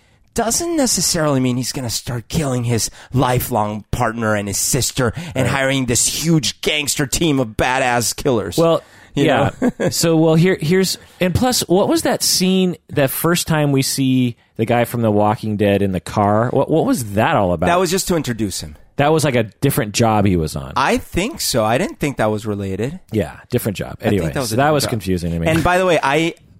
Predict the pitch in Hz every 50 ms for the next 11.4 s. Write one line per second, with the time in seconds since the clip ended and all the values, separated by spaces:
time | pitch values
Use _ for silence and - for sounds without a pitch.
0 | _ - 127 139 156 170 185 180 180 175 139 165 160 151 - 143 131 - - 139
1 | 127 127 120 110 - - - 120 110 104 - - - - - - 127 123 120 117
2 | 98 98 107 92 110 107 107 110 101 110 110 110 110 110 110 - _ _ _ -
3 | 113 110 110 - - - - - 143 - - 139 113 107 - - - 101 92 90
4 | 87 82 - - 87 73 - - - - - 107 107 107 123 165 208 233 208 170
5 | 123 98 87 80 - 254 131 113 - - - - 180 170 196 220 233 226 254 226
6 | - 190 170 226 220 165 143 117 82 71 - - - - - - _ - 180 220
7 | 269 285 294 277 220 156 139 117 104 - _ - - - - 175 165 127 92 -
8 | - - - - _ - - _ - 156 170 185 165 190 247 269 269 - - -
9 | 226 226 214 196 175 160 147 - - 170 147 143 135 135 127 120 104 120 127 123
10 | 123 123 127 131 135 - _ _ _ _ _ _ _ _ _ _ - 135 131 131
11 | - - 156 151 156 165 180 196